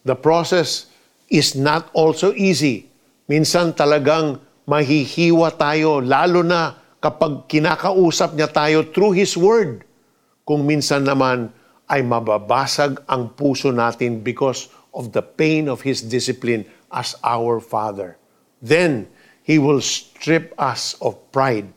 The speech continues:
selfishness, greed, and many others. Hindi siya sumusuko para hubugin tayo sa pinakamagandang anyo natin para tayo'y mag-shine. Though the process may be challenging,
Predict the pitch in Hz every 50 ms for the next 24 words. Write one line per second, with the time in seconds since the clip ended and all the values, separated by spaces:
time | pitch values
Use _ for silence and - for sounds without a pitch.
0 | _ _ _ _ _ _ _ _ - - - - 175 160 147 - - 135 - -
1 | - 113 104 - - - - 127 117 123 139 185 185 165 147 110 - - - _
2 | _ _ _ - 135 135 123 120 123 127 131 131 139 - 117 120 120 113 117 107
3 | 95 - - - - _ _ _ _ _ _ _ _ - 151 147 139 131 117 110
4 | 98 151 170 175 170 - - 165 156 - 156 147 143 147 139 - - - 170 165
5 | 151 - 170 165 143 117 - 139 135 131 135 123 - 127 127 120 113 110 131 147
6 | 156 147 135 156 160 147 135 143 - 135 143 151 147 143 - - 143 - - -
7 | _ - 254 285 285 262 240 208 - 196 175 165 165 151 131 139 131 131 123 113
8 | 135 131 131 127 - 127 123 120 117 120 127 139 135 127 120 113 110 113 113 -
9 | 131 123 113 - - - _ _ _ - 131 131 123 117 107 - - - 131 123
10 | 123 127 127 123 123 127 123 120 117 113 110 107 107 101 101 104 101 - - -
11 | - 123 110 113 110 110 110 101 92 92 90 _ _ _ _ _ _ _ _ _
12 | _ _ _ _ _ _ _ _ _ _ _ _ _ - 120 120 175 196 196 190
13 | 156 165 - - - 175 170 165 - - 175 151 - - 139 135 139 143 139 123
14 | 139 135 - - - - 139 127 127 127 127 127 131 120 107 113 110 98 90 87